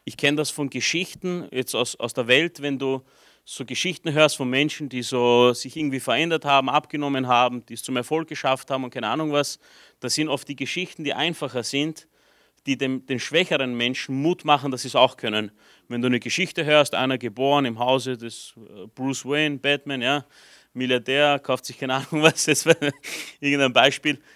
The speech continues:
es ist so ungreifbar, du denkst dir, ja, aber das ist bei mir was komplett anderes. Aber wenn du hörst, ganz normaler, durchschnittlicher Mensch, hat einfach, kniet nieder zu Hause, betet zu Gott, weil er komplett verzweifelt ist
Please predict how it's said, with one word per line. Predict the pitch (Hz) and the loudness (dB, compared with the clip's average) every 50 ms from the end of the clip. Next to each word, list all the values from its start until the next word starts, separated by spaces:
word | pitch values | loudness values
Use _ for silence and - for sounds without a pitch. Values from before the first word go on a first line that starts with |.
| _ _ | _ _
es | 127 117 - | -6 -4 -2
ist | 139 127 - | -2 -2 -2
so | - 147 | -2 -2
ungreifbar, | - 143 147 147 131 123 104 107 107 - - 110 | 0 0 0 0 2 2 0 0 0 -2 -4 -4
du | 104 110 | -4 -2
denkst | 98 113 113 110 - - | 2 2 2 2 0 -2
dir, | 113 | 0
ja, | 107 107 107 110 | 4 6 8 10
aber | 113 113 110 113 104 | 10 10 8 6 4
das | 110 104 - | 2 -2 -6
ist | 117 113 - | -6 -8 -6
bei | - 113 | -4 -4
mir | 107 110 110 107 | -4 -2 -2 -2
was | 104 104 - - | -2 -4 -4 -6
komplett | - 104 98 113 107 98 | -10 -8 -6 -6 -4 -4
anderes. | 92 98 98 95 95 95 92 - - - _ _ _ - - - _ _ | -6 -6 -8 -10 -10 -10 -12 -12 -14 -16 _ _ _ -20 -20 -20 _ _
Aber | 113 113 113 120 117 | -4 0 0 2 2
wenn | 120 | 2
du | 120 123 | 0 0
hörst, | 110 120 127 139 147 147 - - - - - - _ _ _ _ _ _ _ | 0 2 2 4 4 2 0 -4 -8 -10 -16 -20 _ _ _ _ _ _ _
ganz | - 123 139 139 127 | -4 -4 -2 -2 -2
normaler, | 147 139 135 127 127 131 | 0 2 2 4 4 2
durchschnittlicher | 123 - 135 131 - - 127 107 120 120 120 117 | 0 -4 -8 -10 -8 -10 -10 -10 -10 -8 -8 -6
Mensch, | 113 110 110 110 107 - - - - _ _ _ _ _ _ _ _ _ _ _ | -4 -4 -4 -4 -6 -10 -14 -16 -18 _ _ _ _ _ _ _ _ _ _ _
hat | - - 160 165 - | -2 0 0 0 2
einfach, | - 131 135 123 - 139 131 123 120 - - _ - - - - _ _ _ _ | 2 2 2 2 0 0 0 0 0 -2 -10 _ -18 -18 -18 -20 _ _ _ _
kniet | - - 131 127 120 120 | -4 0 0 0 2 2
nieder | 139 143 139 139 135 | 2 4 4 2 0
zu | - 147 123 | 0 -6 -4
Hause, | 120 120 117 120 113 117 113 | -2 0 0 0 -2 -4 -8
betet | 107 - 139 143 139 147 131 | 0 0 0 0 0 -4 -8
zu | - - 127 | -8 -12 -10
Gott, | - 127 127 123 | -10 -8 -6 -4
weil | 127 123 | -4 -4
er | 123 | -4
komplett | - 127 113 127 131 123 | -6 -8 -8 -8 -8 -8
verzweifelt | - 139 - - 117 107 104 117 - 127 117 | -10 -12 -12 -6 -2 -2 -2 -2 -4 -8 -10
ist | 120 123 120 - - - | -10 -10 -10 -10 -14 -16